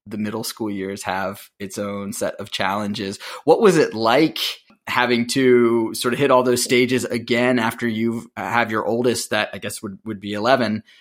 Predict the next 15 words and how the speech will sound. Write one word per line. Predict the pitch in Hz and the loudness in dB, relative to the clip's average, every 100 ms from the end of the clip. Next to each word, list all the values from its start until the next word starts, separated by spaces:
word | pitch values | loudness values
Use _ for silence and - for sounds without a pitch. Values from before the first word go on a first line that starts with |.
| - | -8
um, | 110 104 | -6 -4
at | 110 | -6
the | 107 110 | -4 -2
age | 107 | -4
that | - | -6
you | 104 104 | -6 -4
had | 107 107 107 - | -2 -2 -4 -8
your | 104 107 | -10 -8
youngest? | 104 120 135 131 110 - - - - | -2 0 0 0 -2 -4 -8 -10 -6
Um, | 113 110 107 - - - | -4 -2 -4 -8 -18 -6
do | 123 | 2
you | |
think | 156 | 2
it | 135 | 4
was | 127 120 | 4 2